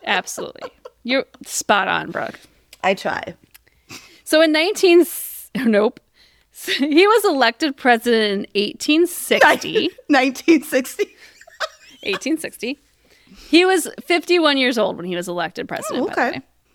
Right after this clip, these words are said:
Speaker 2: That seems about an average age, I would think.
Speaker 1: Sure.
Speaker 2: I don't
Speaker 1: I mean,
Speaker 2: know
Speaker 1: unless
Speaker 2: why.
Speaker 1: you're these days, it's like eighty.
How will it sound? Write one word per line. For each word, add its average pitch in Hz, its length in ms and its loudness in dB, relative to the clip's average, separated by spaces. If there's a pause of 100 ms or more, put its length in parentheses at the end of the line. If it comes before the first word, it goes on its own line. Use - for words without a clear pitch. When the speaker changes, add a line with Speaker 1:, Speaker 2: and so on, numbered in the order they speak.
(180)
Speaker 2:
That 480 160 -2
seems 453 260 -2
about 233 280 2
an 214 160 -4
average 208 440 2
age, 190 280 0
I 180 180 2
would 175 180 -4
think. 147 340 -8 (800)
Speaker 1:
Sure. - 220 2
Speaker 2:
I - 40 -2
don't - 120 -2
Speaker 1:
I - 20 4
mean, 339 120 6
Speaker 2:
know 285 60 2
Speaker 1:
unless 285 200 2
Speaker 2:
why. 254 60 4
Speaker 1:
you're 233 60 4
these 240 200 0
days, 185 200 -4
it's 175 120 -12
like 185 260 -4
eighty. 185 380 -6